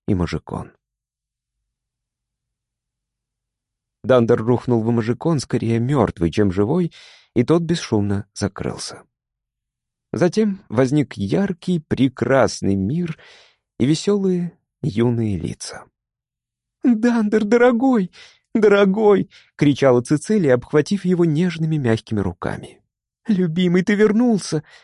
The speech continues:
лепетала Дафна. «Мы так счастливы видеть тебя!» шептала рыжеволосая Терри. «Мы так счастливы!» повторяла ее сестра-близняшка Джерри.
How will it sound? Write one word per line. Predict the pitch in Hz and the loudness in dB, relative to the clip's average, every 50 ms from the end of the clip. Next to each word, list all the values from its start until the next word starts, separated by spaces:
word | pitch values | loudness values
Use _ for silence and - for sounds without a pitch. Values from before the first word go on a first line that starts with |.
| _ _ | _ _
лепетала | 90 107 120 - 120 - 110 98 98 107 | 0 0 2 2 2 2 2 2 2 0
Дафна. | 120 143 147 117 - - - - - - - _ _ _ _ _ _ _ _ _ _ _ | 0 0 -2 -2 -4 -8 -12 -12 -14 -14 -16 _ _ _ _ _ _ _ _ _ _ _
«Мы | 262 262 277 269 | 0 2 2 2
так | - 262 254 - | 0 0 -2 -2
счастливы | - - 269 262 247 - 269 262 254 262 | -2 0 0 0 2 0 0 0 0 0
видеть | 240 269 269 254 247 202 165 | 2 2 2 2 2 -2 -4
тебя!» | - - 190 160 180 151 147 - _ _ - _ _ | -2 -4 0 0 0 -2 -2 -8 _ _ -20 _ _
шептала | - - 135 - - 127 117 107 110 | -2 -2 -2 2 2 2 4 6 4
рыжеволосая | 110 107 107 127 123 131 135 160 185 175 - - 120 117 | 4 2 2 2 2 2 2 2 -2 -4 -2 -2 -2 -2
Терри. | 113 - - 170 120 85 - - - - - _ _ _ _ _ _ _ _ | -2 -2 -2 0 0 0 -2 -4 -12 -12 -14 _ _ _ _ _ _ _ _
«Мы | - 240 233 240 240 | 0 4 4 4 2
так | 240 247 254 - | 2 -2 -4 -4
счастливы!» | - - - - 277 269 254 240 220 - 202 196 185 175 160 - - - - _ _ _ | -6 -10 -4 0 2 2 2 2 0 0 -4 -2 0 -2 -2 -4 -8 -20 -20 _ _ _
повторяла | - 139 123 - 139 131 131 123 117 117 | 0 0 2 2 2 4 4 4 4 4
ее | 120 120 117 123 | 2 2 2 0
сестра-близняшка | 120 - 143 - - 127 123 113 113 131 127 135 175 214 196 - - - 139 | 0 -2 -6 -2 2 2 2 2 2 0 0 0 0 -2 -2 -4 -2 -4 -4
Джерри. | 127 135 139 151 165 160 107 69 57 - - - - | -4 -4 -6 -4 -2 -2 -2 -2 -4 -6 -12 -16 -18